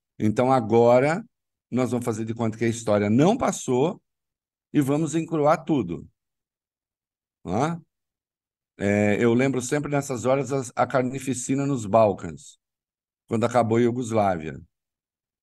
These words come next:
que era ali uma união de repúblicas, é, com grande contencioso no passado,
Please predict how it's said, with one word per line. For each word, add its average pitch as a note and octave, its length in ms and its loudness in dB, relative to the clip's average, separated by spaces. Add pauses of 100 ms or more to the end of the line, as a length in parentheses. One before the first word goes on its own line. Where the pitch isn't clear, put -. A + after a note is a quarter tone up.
(260)
que C3 180 4
era B2+ 260 6
ali A2+ 180 2
uma G#2 380 -4 (160)
união A#2+ 720 4 (1200)
de G2+ 160 2
repúblicas, A2+ 1300 -2 (340)
é, F2 920 -2 (640)
com G#2 300 -2
grande A#2 500 2
contencioso A2 960 -4
no F2+ 120 -6
passado, F#2+ 600 -6